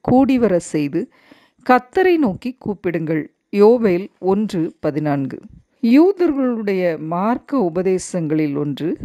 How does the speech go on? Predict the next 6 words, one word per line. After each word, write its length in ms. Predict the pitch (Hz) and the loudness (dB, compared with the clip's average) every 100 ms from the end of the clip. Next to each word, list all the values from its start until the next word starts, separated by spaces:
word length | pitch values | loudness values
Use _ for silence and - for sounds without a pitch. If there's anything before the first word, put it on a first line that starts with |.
| - | -12
வருடத்திற்கு 800 | - 180 220 330 381 - 311 - 185 | -4 2 2 2 0 0 -2 0 0
ஒரு 180 | 170 | 0
முறை 240 | 165 156 185 - _ _ _ _ _ 233 | -2 -4 -6 -8 _ _ _ _ _ 0
பாவ 420 | 226 262 311 330 | 2 2 2 0
நிவாரண 580 | 233 175 202 226 226 226 | 0 0 0 0 0 -4
ஸ்-, 240 | 202 - | -6 -14